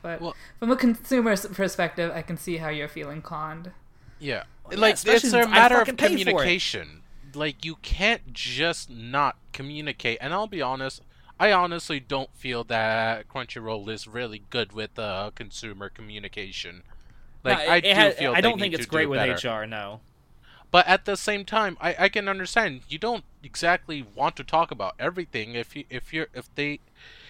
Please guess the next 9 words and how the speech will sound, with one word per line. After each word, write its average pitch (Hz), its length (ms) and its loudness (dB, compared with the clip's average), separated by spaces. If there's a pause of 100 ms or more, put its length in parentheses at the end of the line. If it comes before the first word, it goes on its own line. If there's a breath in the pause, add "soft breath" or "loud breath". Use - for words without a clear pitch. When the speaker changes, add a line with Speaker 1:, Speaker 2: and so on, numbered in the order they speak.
(140 loud breath)
Speaker 2:
if 156 180 -2
we 190 300 2
all 151 220 6
figure 151 340 2
out, 151 320 8
"Hey, 139 480 4 (340 soft breath)
Crunchyroll's 139 600 0
being 135 240 -2
abandoned 123 720 4